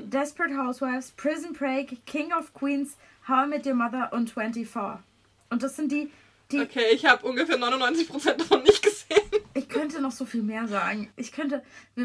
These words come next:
Speaker 2: ich hätte auch noch eine Rubrik mit, äh, bei weitem unterschätzte Serien zum Beispiel. Da wäre nämlich zum Beispiel die
Speaker 1: Oh
Speaker 2: Serie
Speaker 1: Gott. <laughs>
Speaker 2: Whitechapel mit dabei oder,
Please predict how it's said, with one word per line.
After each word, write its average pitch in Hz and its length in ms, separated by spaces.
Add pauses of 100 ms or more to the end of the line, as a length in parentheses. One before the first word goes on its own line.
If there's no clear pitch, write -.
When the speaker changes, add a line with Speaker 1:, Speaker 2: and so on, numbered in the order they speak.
(500)
Speaker 2:
ich 254 140
hätte 294 220
auch 247 60
noch 277 100
eine 254 120
Rubrik 254 560
mit, 240 280
äh, 220 240 (640)
bei 247 220
weitem 277 400
unterschätzte 269 680
Serien 214 520
zum 214 180
Beispiel. 196 420
Da 214 140
wäre 247 120
nämlich 254 200
zum 247 140
Beispiel 254 240
die 220 80
Speaker 1:
Oh 208 40
Speaker 2:
Serie 262 300
Speaker 1:
Gott. 247 140 (180)
<laughs> - 140 (120)
Speaker 2:
Whitechapel 262 680
mit 202 180
dabei 190 360
oder, 240 320